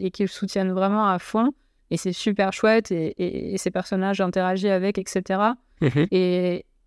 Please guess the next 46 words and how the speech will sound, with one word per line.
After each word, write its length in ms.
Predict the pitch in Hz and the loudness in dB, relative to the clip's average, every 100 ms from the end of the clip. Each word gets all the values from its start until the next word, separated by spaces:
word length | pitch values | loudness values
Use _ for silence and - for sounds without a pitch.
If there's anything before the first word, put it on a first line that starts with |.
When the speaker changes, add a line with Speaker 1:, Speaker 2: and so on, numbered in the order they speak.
| _ _ _ _ _ | _ _ _ _ _
Speaker 1:
d'une 260 | 214 214 208 | 0 2 0
certaine 580 | - 262 254 - 247 | 0 -2 -2 2 4
manière, 480 | 233 202 202 202 262 359 - _ | 4 2 2 2 2 0 -12 _
c'est 220 | - 190 | 0 2
étrange 400 | 190 - 247 220 | 2 2 2 4
à 80 | 196 | 2
dire, 180 | 208 | 2
mais 120 | 226 190 | 0 0
c'est 120 | 185 | -4
presque 360 | - 240 - | -4 -4 -2
redevenu 540 | 214 196 185 190 185 233 - | 0 0 0 0 0 -2 -2
un 100 | 214 | -2
peu 180 | 208 208 | 0 -4
plus 240 | - 240 | -2 -2
familial 800 | 233 - 214 202 196 202 262 285 | -2 0 2 4 2 0 2 0
maintenant, 440 | 233 202 220 240 269 | 0 -2 -2 -4 -4
parce 160 | 208 | -6
que 80 | - | 0
les 160 | 202 190 | 2 2
personnes 480 | - 233 - 247 247 | 2 0 2 2 2
qui 180 | - 208 | 0 0
commentent, 440 | - 214 226 254 | 2 4 4 2
c'est 140 | - | 0
celles 200 | 208 226 | 2 2
qui 140 | 226 202 | 2 -4
sont 160 | - | 2
là 140 | 202 202 | 2 2
depuis 240 | - - | 0 -2
longtemps. 420 | 202 196 196 220 247 | 2 2 2 -2 -4
Je, 220 | - 196 208 | -2 0 0
je 140 | 220 | -2
sais 80 | 202 | 0
pas 100 | 240 | 2
si 140 | - | 4
Speaker 2:
Ok. 60 | 226 | 4
Speaker 1:
ça 100 | 185 | 4
fait 140 | - | 2
du 120 | 180 185 | -4 -4
sens, 440 | - 202 240 - | -2 -2 -2 -2
mais, 320 | 208 185 180 | 2 4 4
euh, 140 | 175 165 | 2 2
Speaker 2:
Ouais. 180 | 139 - _ _ _ - | 0 0 _ _ _ -2
Ouais, 60 | |
Speaker 1:
mais 60 | 165 | -2
Speaker 2:
carrément. 300 | - 180 | 2 2
Speaker 1:
ouais, 80 | 170 | 2